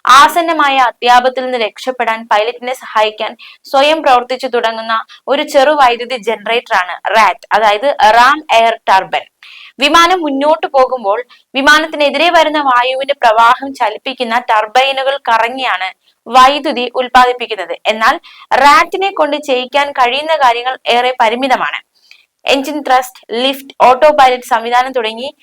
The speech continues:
വിമാനം സുരക്ഷിതമായി ലാൻഡ് ചെയ്യിക്കാനുള്ള ഒരു കാര്യത്തിലും റാറ്റിന് സഹായിക്കാൻ സാധിക്കില്ല എന്നാണ് വിദഗ്ധർ ചൂണ്ടിക്കാണിക്കുന്നത്. നമുക്ക് ഇതിനെ വെറുമൊരു മെഴുകുതിരി വെളിച്ചം എന്ന് മാത്രം വിശേഷിപ്പിക്കാവുന്നതാണ്. അതായത് ഒരു കുഴപ്പം കണ്ടെത്തി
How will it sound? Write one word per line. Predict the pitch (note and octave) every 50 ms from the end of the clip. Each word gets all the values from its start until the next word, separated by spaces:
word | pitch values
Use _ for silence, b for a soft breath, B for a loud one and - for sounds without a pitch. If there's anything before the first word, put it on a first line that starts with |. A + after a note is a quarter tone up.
| b b b -
വിമാനം | B3 C4+ C#4 D4 D4+ D#4 D#4 D#4
സുരക്ഷിതമായി | D4+ C#4 B3+ C4+ C4+ - D4+ D4+ D4+ D4+ D4+ C#4+
ലാൻഡ് | C4+ B3+ A#3 B3 C4+ C4 B3+
ചെയ്യിക്കാനുള്ള | B3 C#4 C4+ C4 - C4 C4 B3+ B3 C4 C4
ഒരു | A#3+ B3+ C4+ E4+
കാര്യത്തിലും | D#4+ C#4+ B3+ A#3+ A#3+ B3 - B3+ A#3 G3+ F3 - _ b b b b b b
റാറ്റിന് | A#3+ C4 C4+ C#4+ D#4 D4+ D4+ C#4 C#4+ C#4+ C#4+ C#4+ -
സഹായിക്കാൻ | - C4 A#3 C4 C4 C4+ D4 C#4 C#4+ C#4+ C#4+
സാധിക്കില്ല | C#4 - A#3+ A#3+ B3+ B3+ C#4 - - C#4 C#4+ C#4+ C#4 - - -
എന്നാണ് | B3 B3 B3+ A#3+ A#3 A#3 A#3+
വിദഗ്ധർ | A3+ A3 A3 A#3+ A#3+ _ - A#3+ A#3+
ചൂണ്ടിക്കാണിക്കുന്നത്. | A#3 - A#3 A#3+ A#3 B3 A#3+ A#3+ A3 G#3+ G#3+ - A3+ F#3+ D#3+ D3+ D3 - _ -
നമുക്ക് | D4 D#4+ F4+ - G4
ഇതിനെ | G4 D4+ D#4 D#4+ E4 E4+ D#4+
വെറുമൊരു | C#4+ D4 D4 D#4+ D#4 D#4+ D#4+ E4 D4
മെഴുകുതിരി | C#4 C#4+ C#4 D#4 F4 F4 F#4 F#4 F4
വെളിച്ചം | D#4+ C#4 C4 C4 - C#4+ C4+ B3+
എന്ന് | A#3 A#3 B3+ B3+
മാത്രം | A#3 G#3+ G#3+ A3 - A#3+ A#3 A3+
വിശേഷിപ്പിക്കാവുന്നതാണ്. | G#3 - - A#3+ A#3+ A#3+ B3 A#3+ - A#3+ A#3 B3+ A#3+ A#3+ A#3+ A#3+ A#3+ G#3+ F3+ E3+ E3
അതായത് | D3+ - G#3 G#3+ A3+ A#3 C4
ഒരു | B3+ C#4
കുഴപ്പം | C4+ - B3+ B3 C4 C#4 - F4 E4+ D#4+
കണ്ടെത്തി | D4 C4 C4 B3+ C#4 - - A#3+